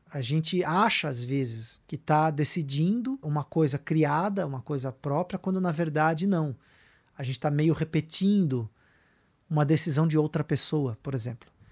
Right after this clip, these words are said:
Ou você não percebeu que, que podia fazer isso,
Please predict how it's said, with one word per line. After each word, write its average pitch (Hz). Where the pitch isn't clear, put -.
Ou 151
você 160
não 208
percebeu 208
que, -
que -
podia 170
fazer 151
isso, 156